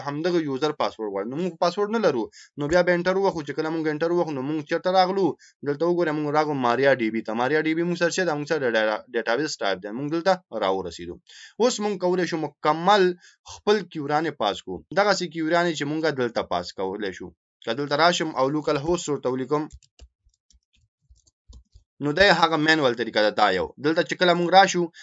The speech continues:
نو دلته چې موږ سره دا څه شیان موجود دي، دلته اوس موږ کولی شو هغه کیوریانې پاس کړو. د کوم ځای نه؟ د دې ساحې نه، د دې کمانډ لاین په واسطه. نو دم-، دلته لومړنی کار به زموږ دی چې موږ به چی جوړوو؟ یو ډیټابیس به جوړوو.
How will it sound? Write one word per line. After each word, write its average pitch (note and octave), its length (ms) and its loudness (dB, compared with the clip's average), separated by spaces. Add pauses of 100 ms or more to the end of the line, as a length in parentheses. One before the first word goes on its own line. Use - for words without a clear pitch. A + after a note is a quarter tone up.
(260)
نو D3 60 -2 (160)
دلته G#3+ 200 2
چې F3+ 160 0
موږ F#3+ 180 -2
سره E3+ 100 4
دا D#3 180 2
څه G3+ 220 0
شیان F3+ 200 4
موجود E3 280 -2
دي، D#3+ 80 -6
دلته D#3 180 -2
اوس D3+ 160 -2
موږ D3+ 100 -4
کولی D3+ 260 0
شو C3+ 120 -2
هغه A2+ 200 -2
کیوریانې C3+ 420 0 (200)
پاس A2 200 6
کړو. G#2+ 200 -10
د B2+ 40 -2 (240)
کوم G3 180 -2
ځای G3 120 -2
نه؟ F#3 60 4
د C#3+ 100 0 (120)
دې D3 100 2
ساحې A2 300 0
نه، G2+ 100 -4
د A2 140 -2
دې D#3+ 160 0
کمانډ B2+ 340 2
لاین A2 200 2
په F#2 100 -8
واسطه. E2+ 240 -8 (540)
نو E3+ 120 2
دم-، G#3+ 240 -2
دلته G#3 320 -4
لومړنی G3 340 2 (100)
کار G3+ 120 6
به F#3 160 0
زموږ F#3+ 200 -2
دی F#3 180 4
چې - 120 -10
موږ E3+ 120 -2
به E3 80 0
چی F#3 240 -2
جوړوو؟ G3 280 2 (360)
یو C#3 200 0
ډیټابیس C#3 460 4
به A2+ 120 0
جوړوو. G2 380 -4